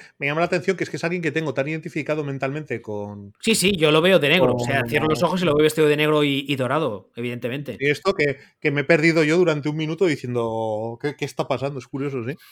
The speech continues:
Speaker 2: Aquí, ah, bueno, la historia básicamente está en ver si será capaz de recuperar a Russell Wilson.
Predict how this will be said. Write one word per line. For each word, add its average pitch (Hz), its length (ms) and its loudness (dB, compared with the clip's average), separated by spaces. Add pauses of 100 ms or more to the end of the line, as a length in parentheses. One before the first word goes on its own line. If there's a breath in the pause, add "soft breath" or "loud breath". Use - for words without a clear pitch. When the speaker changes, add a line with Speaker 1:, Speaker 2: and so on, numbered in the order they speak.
(480 soft breath)
Speaker 2:
Aquí, 226 960 2
ah, 135 720 2
bueno, 139 380 -2
la 131 100 -6
historia 147 600 0
básicamente 147 560 -2
está 180 300 2
en 151 100 -2
ver 147 160 0
si - 140 -6
será 139 180 -2
capaz 139 260 -2
de 135 80 -2
recuperar 120 800 -6
a 120 320 -2
Russell 131 300 -4
Wilson. 175 560 0